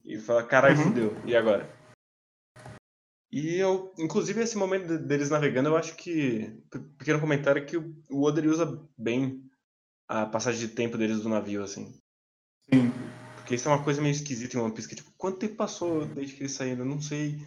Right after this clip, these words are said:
Speaker 1: Mas esse é um momento que ele consegue trabalhar bem essas coisas.
Speaker 2: E tem uma coisa que vai ser importante também lá na frente, que é o Zoro,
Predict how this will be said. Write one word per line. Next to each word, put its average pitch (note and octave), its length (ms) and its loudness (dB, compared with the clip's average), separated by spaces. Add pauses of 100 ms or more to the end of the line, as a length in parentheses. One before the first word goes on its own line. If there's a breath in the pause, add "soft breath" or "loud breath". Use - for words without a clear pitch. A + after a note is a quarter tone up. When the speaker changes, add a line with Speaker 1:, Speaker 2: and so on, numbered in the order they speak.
(280 loud breath)
Speaker 1:
Mas B2 240 -2
esse C3 140 -4
é - 20 -4
um D3+ 60 0
momento C#3+ 300 2
que E3 60 -2
ele C#3+ 420 -2 (100)
consegue C3 300 -2
trabalhar C3 280 2
bem A2 200 0
essas G#2+ 200 -6
coisas. G2+ 320 -8 (2250 soft breath)
Speaker 2:
E C3+ 720 8
tem B2+ 120 8
uma B2+ 140 8
coisa C#3 200 6
que C#3+ 80 0
vai B2+ 100 6
ser C3 120 4
importante C3 400 2
também C3 160 6
lá B2+ 100 10
na B2 100 8
frente, D3+ 480 0
que B2+ 280 2
é B2+ 100 6
o C3 340 6
Zoro, B2 560 4